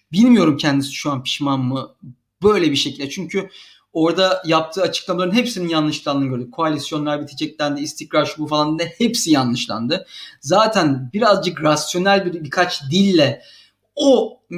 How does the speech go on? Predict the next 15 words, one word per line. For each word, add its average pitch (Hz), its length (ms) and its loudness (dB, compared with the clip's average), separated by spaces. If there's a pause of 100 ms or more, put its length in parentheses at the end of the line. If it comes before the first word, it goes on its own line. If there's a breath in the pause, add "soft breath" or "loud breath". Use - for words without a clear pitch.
(260)
başkanlık 180 520 0
sistemini 170 340 2
savunmaya 170 460 2
çalışan 190 380 0
herkesin 139 640 0
argümanı 120 440 0
yanlışlandı. 117 760 -6 (360)
Faik 156 300 -2
Tunay 127 220 -10
da 113 140 -14
bunlardan - 280 -20
bir 156 100 -20
tanesi. 139 440 -10 (840)
Bu 143 240 0
anlamda 131 600 -2